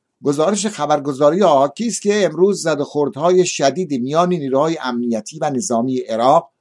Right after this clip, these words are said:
با گروه مسلح داعش در حومهٔ شهر تکریت در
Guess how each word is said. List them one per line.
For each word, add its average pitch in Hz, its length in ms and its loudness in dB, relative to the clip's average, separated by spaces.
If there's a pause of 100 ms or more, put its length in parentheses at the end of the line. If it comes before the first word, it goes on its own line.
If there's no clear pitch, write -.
(280)
با 165 560 4
گروه 185 340 2
مسلح 147 640 0
داعش 139 540 -2
در 120 220 -2
حومهٔ 123 360 -8
شهر 131 340 -4
تکریت 160 520 -6 (140)
در 131 200 -2